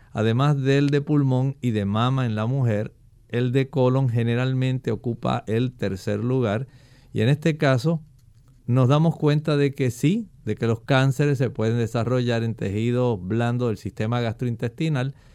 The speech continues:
pero este también puede desarrollarse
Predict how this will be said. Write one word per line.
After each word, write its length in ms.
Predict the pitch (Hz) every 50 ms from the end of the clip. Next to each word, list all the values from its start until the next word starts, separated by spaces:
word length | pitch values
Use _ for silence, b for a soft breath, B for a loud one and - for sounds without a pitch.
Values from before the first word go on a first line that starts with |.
| b b b b b b b
pero 320 | - 127 120 127 123 123 - -
este 320 | 170 160 151 151 180 170
también 680 | 160 180 170 170 175 170 160 131 131 143 160 151 139 - - - - - -
puede 360 | - 127 120 127 131 131 131 131
desarrollarse 1000 | 120 113 127 123 117 135 143 139 123 123 113 110 107 101 - - 151 151 -